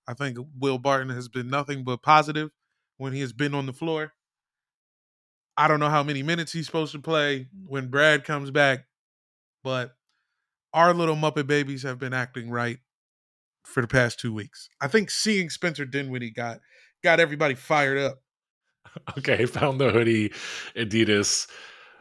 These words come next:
Speaker 2: sweatsuit that you're
Speaker 1: Just
Speaker 2: talking about, I think.
Speaker 1: the other one?
Speaker 2: Yeah,
Speaker 1: Yeah,
Speaker 2: he's got
Speaker 1: right?
Speaker 2: the backpack on. This is, like,
Speaker 1: Yeah.
Speaker 2: even more, like, this looks like this was, this, this looks bootleg. This looks like it was bought off Canal Street.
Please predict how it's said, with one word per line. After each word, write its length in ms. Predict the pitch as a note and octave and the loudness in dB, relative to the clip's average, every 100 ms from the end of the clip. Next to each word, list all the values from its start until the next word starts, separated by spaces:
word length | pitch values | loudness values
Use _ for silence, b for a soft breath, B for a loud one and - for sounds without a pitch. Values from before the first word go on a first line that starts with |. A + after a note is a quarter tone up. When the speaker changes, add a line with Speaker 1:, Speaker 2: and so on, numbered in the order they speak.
| B _ - | B _ -6
Speaker 2:
sweatsuit 720 | - A#2+ G#2 - A2+ F#2+ F#2 _ _ - | 2 4 4 0 0 -2 -4 _ _ -6
that 120 | G#2+ | -4
you're 100 | G#2 | 0
Speaker 1:
Just 200 | G#2+ F#2+ | 2 2
Speaker 2:
talking 100 | - | 0
about, 200 | F2+ F#2 | -6 -4
I 80 | F#2+ | -2
think. 200 | F#2+ F#2 | -4 -4
Speaker 1:
the 80 | F2+ | 0
other 200 | C#3+ E3 | 2 2
one? 200 | F3 E3 F#3+ | 0 -4 -8
Speaker 2:
Yeah, 100 | - | 0
Speaker 1:
Yeah, 80 | D#3 | 2
Speaker 2:
he's 120 | C3 | 4
got 160 | A#2+ | 4
Speaker 1:
right? 100 | A#2 | 2
Speaker 2:
the 40 | G#2+ | 2
backpack 400 | G#2+ - B2 C#3 | 0 2 2 4
on. 300 | C#3 C3 B2 | 4 4 2
This 180 | D3+ F3 | 0 4
is, 80 | |
like, 140 | D#3 D3 | 4 4
Speaker 1:
Yeah. 120 | F#3+ | 6
Speaker 2:
even 260 | C#3+ F3+ A#2+ | 6 6 4
more, 460 | B2 B2+ B2 A#2 - B B B _ _ _ _ _ - | 4 6 6 6 2 B B B _ _ _ _ _ -4
like, 340 | F#2+ G#2 - _ _ _ _ _ _ - | -4 -4 -12 _ _ _ _ _ _ 2
this 260 | D#3+ - | 2 4
looks 200 | D#3+ - | 2 2
like 200 | D#3+ A#2+ | 2 2
this 200 | C#3 B2 | 2 2
was, 320 | C3 A#2 G#2 F#2+ - _ | 0 -2 -4 -10 -20 _
this, 220 | D#3 E3 | -2 0
this 220 | D3+ E3+ | 4 6
looks 160 | F#3 A#2+ | 6 2
bootleg. 500 | G#2+ C3 F#2 D#2 - | 2 2 0 -8 -6
This 200 | - C#3 D3+ | 0 2 2
looks 160 | C#3+ | 4
like 140 | D3+ C3+ | 4 6
it 60 | |
was 120 | B2+ | 2
bought 220 | A2+ B2+ A#2+ | 4 6 6
off 120 | A2 | 4
Canal 260 | A#2 A2 G#2+ | 2 2 2
Street. 300 | - F2+ | -2 -4